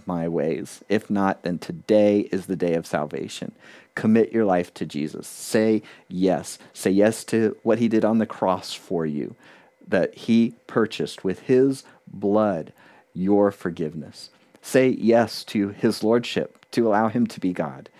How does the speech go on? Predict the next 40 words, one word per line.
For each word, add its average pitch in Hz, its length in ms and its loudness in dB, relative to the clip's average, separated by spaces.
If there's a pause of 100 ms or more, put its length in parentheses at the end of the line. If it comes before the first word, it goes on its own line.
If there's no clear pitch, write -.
(300)
to 110 580 4
entrust 117 680 -2
yourself 101 320 -4
to 98 100 -6
him 76 240 -6
so - 160 -6
that 90 120 -4
he 127 140 -2
gets 123 240 0
to - 80 -8
call 101 260 0
the 98 60 -2
shots. - 360 -6
He's 113 240 -2
the 120 60 -4
boss. 85 360 -2 (240)
He's 98 400 -2
the 95 100 -4
Lord. 76 340 -2 (460)
And 87 140 -8
when 95 140 0
you 101 120 2
do 92 200 0
that, 76 320 -6 (140)
then 90 340 -2 (300)
you 107 340 4
are 87 340 2
adopted 95 480 -6
into 101 260 -2
his 104 240 -2
family. 101 560 -2 (360)
You 92 120 -2
become 92 300 -2
a 87 40 -4
citizen 107 840 -2
in 110 160 0
his 113 300 -10
kingdom, 82 720 -6 (480)
and 90 160 -4
his 101 540 0